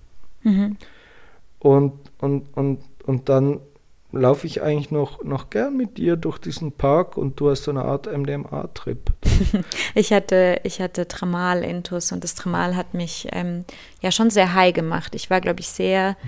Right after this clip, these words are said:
Speaker 1: eigentlich glücklich, ne, in diesem Moment.
Speaker 2: Ja, du warst, du warst trippy glücklich. Also so, <laughs> so rave-mäßig. Also nicht, aber Spaziergang-mäßig.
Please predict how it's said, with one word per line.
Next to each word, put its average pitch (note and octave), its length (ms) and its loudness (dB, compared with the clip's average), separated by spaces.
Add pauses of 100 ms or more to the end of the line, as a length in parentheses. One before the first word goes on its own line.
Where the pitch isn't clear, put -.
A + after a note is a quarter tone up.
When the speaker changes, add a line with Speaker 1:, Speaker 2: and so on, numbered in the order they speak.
(220)
Speaker 1:
eigentlich G3 300 2
glücklich, F#3+ 560 2
ne, G#3+ 200 -2
in A3 60 -2
diesem G3+ 280 -4
Moment. E3+ 180 -2
Speaker 2:
Ja, A3 100 6
du E3+ 200 0
warst, - 340 0
du D#3 100 -4
warst D#3 260 0 (380)
trippy F#3+ 400 -2
glücklich. C3 500 -6 (440)
Also C#3+ 180 0
so, D3 340 0 (260)
<laughs> - 260 -6
so C#3+ 160 -2
rave-mäßig. C3 800 -2 (180)
Also B2+ 320 2
nicht, D3+ 260 -4 (360)
aber A2+ 200 -4 (800)
Spaziergang-mäßig. B2 800 2